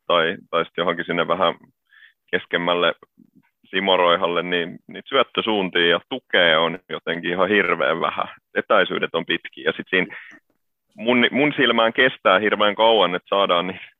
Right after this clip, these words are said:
omia pelaajia sinne ylös, jolloin vastustaja ehtii sit jo siihen omaan puolustusmuotoonsa, ja sit se menee siihen, että hakataan päätä seinää sitä vastustajan bussia vastaan.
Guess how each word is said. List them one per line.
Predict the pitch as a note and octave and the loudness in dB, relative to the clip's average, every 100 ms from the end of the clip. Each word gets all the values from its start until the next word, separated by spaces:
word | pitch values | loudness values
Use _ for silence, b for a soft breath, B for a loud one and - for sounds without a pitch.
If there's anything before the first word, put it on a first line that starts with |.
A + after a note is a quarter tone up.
| _ _ _ _ | _ _ _ _
omia | A#2+ B2+ A2+ | -2 0 2
pelaajia | G#2+ F#2+ F#2 F2+ | 2 2 2 2
sinne | G#2 F#2+ G2 | -4 -2 -2
ylös, | G#2 G#2+ F#2+ G2+ | 0 0 0 -2
jolloin | F2+ F#2 F2+ | -4 -2 -2
vastustaja | G2 G2+ - F2+ - E2 F2 | -2 -2 -6 -12 -2 2 2
ehtii | F2 - E2+ E2 | 0 -2 -4 -4
sit | E2 - | -6 0
jo | F2 F2+ _ _ _ _ _ | 0 0 _ _ _ _ _
siihen | F2+ G2 | -2 2
omaan | G#2+ A2+ G#2 | 2 4 2
puolustusmuotoonsa, | F2+ F2 E2+ - - E2+ E2+ E2+ E2+ - | 2 0 0 -4 -14 -4 -2 0 -2 0
ja | E2+ | 0
sit | D3 - | -2 -4
se | F#2+ | -2
menee | G2 F#2+ E2+ | 2 2 0
siihen, | E2+ E2+ E2+ | -4 -4 -4
että | D#2 E2+ | -4 -4
hakataan | E2+ E2+ E2 E2 D2+ - _ _ _ - | -2 -2 0 0 -2 -8 _ _ _ 0
päätä | F2 E2 E2+ | 0 2 -2
seinää | E2 D#2+ E2 E2 - - _ _ _ _ | -2 -2 0 -2 -2 -8 _ _ _ _
sitä | _ F2 | _ -2
vastustajan | E2+ - E2+ D#2+ D#2+ | -2 -4 -4 -2 -2
bussia | E2+ - - E2 | -2 -10 -4 -2
vastaan. | E2 - - | -2 -4 -2